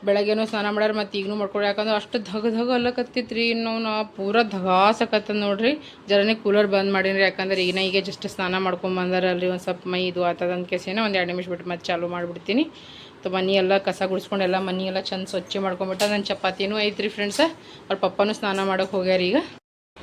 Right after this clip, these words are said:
ನಾ ನೋಡ್ರಿ ಫ್ರೆಂಡ್ಸ್, ಈಗ ಇವಿಸ್ ಭಾಂಡೆ ಅವಲ್ರಿ, ಈಗ ಇವಿಸ್ ಇನ್ನೊಂದ್ ದಿವ್ಸ ಈಗ ಸರ ಸರ ಇವಿಸ್ ಈಗ ಭಾಂಡೆ ತೊಳ್ಕೊಂಡ್ಬಿಡ್ತೀನಿ. ಚಪಾತಿ ಹಿಟ್ನು ಇದ್ರೆ ತೆಗೆದ್ ಕೇಸಿಂದ ಇಟ್ಬಿಟ್ಟು ನೋಡ್ರಿ. ಒಂದಿಷ್ಟು ಎಷ್ಟ್ ಮಾಡೋದಿಟ್ಟು ಒಂದ್ ಹನ್ನೆರಡ್ ಚಪಾತಿ ಮಾಡಿ ಉಳ್ಕಿ ಹಿಟ್ಟು ತೆಗೆದ್ ಇಟ್ಬಿಟ್ಟಿನಿ. ಇಷ್ಟು ಚಪಾತಿ ಮಾಡಿ ಕೇಸಿಂದ ಚಂದ ಅಂತ ಇದ್ರಾಗ ಇಟ್ಬಿಟ್ಟಿನಿ.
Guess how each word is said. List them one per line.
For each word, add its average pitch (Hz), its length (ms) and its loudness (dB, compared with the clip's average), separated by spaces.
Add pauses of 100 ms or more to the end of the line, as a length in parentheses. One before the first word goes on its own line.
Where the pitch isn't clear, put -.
ನಾ 233 100 -4
ನೋಡ್ರಿ 226 260 -2
ಫ್ರೆಂಡ್ಸ್, 220 280 -6
ಈಗ 233 180 -2
ಇವಿಸ್ 220 280 -4
ಭಾಂಡೆ 202 300 -4
ಅವಲ್ರಿ, 214 300 -4
ಈಗ 208 60 -8
ಇವಿಸ್ 214 280 -8
ಇನ್ನೊಂದ್ 202 220 -8
ದಿವ್ಸ 208 180 -14
ಈಗ 208 100 -10
ಸರ 196 280 -8
ಸರ 196 100 -10
ಇವಿಸ್ 202 200 -12
ಈಗ 214 80 -10
ಭಾಂಡೆ 190 300 -10
ತೊಳ್ಕೊಂಡ್ಬಿಡ್ತೀನಿ. 196 800 -12
ಚಪಾತಿ 202 320 -14
ಹಿಟ್ನು 202 300 -12
ಇದ್ರೆ 196 220 -6
ತೆಗೆದ್ 190 300 -8
ಕೇಸಿಂದ 196 300 -8
ಇಟ್ಬಿಟ್ಟು 190 460 -6
ನೋಡ್ರಿ. 190 320 -2
ಒಂದಿಷ್ಟು 202 340 -4
ಎಷ್ಟ್ 190 180 -8
ಮಾಡೋದಿಟ್ಟು 190 420 -8 (380)
ಒಂದ್ 214 120 -6
ಹನ್ನೆರಡ್ 196 240 -6
ಚಪಾತಿ 202 360 -10
ಮಾಡಿ 220 160 -8
ಉಳ್ಕಿ 208 280 -10
ಹಿಟ್ಟು 208 200 -10
ತೆಗೆದ್ 480 360 -4
ಇಟ್ಬಿಟ್ಟಿನಿ. 403 440 -6 (380)
ಇಷ್ಟು 214 200 -10
ಚಪಾತಿ 208 420 -6
ಮಾಡಿ 208 260 -4
ಕೇಸಿಂದ 214 240 -12
ಚಂದ 202 200 -6
ಅಂತ 208 180 -8
ಇದ್ರಾಗ 202 300 -2
ಇಟ್ಬಿಟ್ಟಿನಿ. 208 440 -6